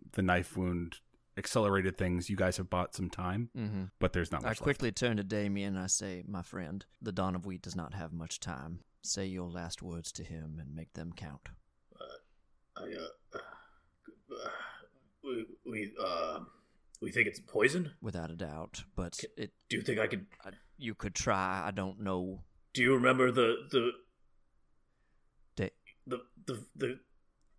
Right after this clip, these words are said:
Speaker 3: do you remember the, the, the, the fuzzies?
Speaker 2: Yes, the spores.
Speaker 3: Yeah, do you think I can do that?
Speaker 2: I don't.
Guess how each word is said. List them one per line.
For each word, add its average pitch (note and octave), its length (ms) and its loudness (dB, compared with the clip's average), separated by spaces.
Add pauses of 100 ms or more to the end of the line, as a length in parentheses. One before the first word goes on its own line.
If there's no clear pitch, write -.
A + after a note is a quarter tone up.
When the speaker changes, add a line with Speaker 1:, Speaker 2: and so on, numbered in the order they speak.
(220)
Speaker 3:
do B2+ 100 -2
you B2+ 120 2
remember B2 380 4
the, A#2+ 320 2
the, A#2 140 -2 (200)
the, - 120 -2 (320)
the G#2 140 -2 (240)
fuzzies? D3 560 6 (100)
Speaker 2:
Yes, F2 260 -2
the G2 120 -4
spores. G#2 560 -2 (960)
Speaker 3:
Yeah, A#2+ 160 2
do C3+ 140 4
you B2+ 60 6
think - 140 4
I B2 80 10
can B2 120 2
do B2 100 4
that? C3+ 240 10
Speaker 2:
I - 40 0
don't. F#2+ 280 -2